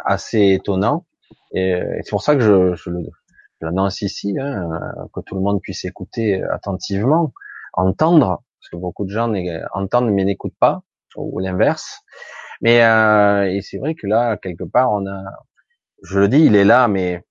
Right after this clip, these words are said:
voilà. Et on a affaire à un personnage qui, quand même, a, qui est quand même hors norme, euh, qui est à la fois un entrepreneur, qui a réussi probablement la liaison entre, justement, tu parlais de liaison tout à l'heure, euh,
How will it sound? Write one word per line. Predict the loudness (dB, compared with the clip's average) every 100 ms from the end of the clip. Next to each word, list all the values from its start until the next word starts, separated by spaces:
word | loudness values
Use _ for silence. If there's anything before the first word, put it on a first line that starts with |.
| _ _ _ _
voilà. | -8 -8 -8 -12 -20 -20 -16
Et | -12 -10 -12 -14 _ _ -8
on | -4
a | -4
affaire | -2 -2 0
à | 0
un | 0
personnage | 0 -2 0 0 2 2 0 -4
qui, | -8 _
quand | -10
même, | -8 -6 -6
a, | -6 -6 -6 -6 -8 -12 -14 -20 _ _ _ _
qui | _ -6 -4
est | -4 -2
quand | 0
même | 0 2
hors | 2 2 2
norme, | 0 0 -4 -12 -16 _ _ -12
euh, | -6 -4 -4 -6
qui | -4 2
est |
à | 2
la | 2
fois | 0 0 0
un | 0
entrepreneur, | -2 -4 -8 -6 -4 -4 -4 -6
qui | -4
a | -2
réussi | 0 0 -2 -6 -10 -10
probablement | -10 -4 -2 -2 -2 0 0 0 -4 -12 -20 -6
la | 2 2
liaison | 4 4 2 2 4 4
entre, | 4 2 0 -4
justement, | -6 -4 -2 -2
tu | -4 -4
parlais | -4 -2
de | -4
liaison | -4 -4 -6 -6 -8
tout | -12 -12
à |
l'heure, | -8 -6 -6
euh, | -10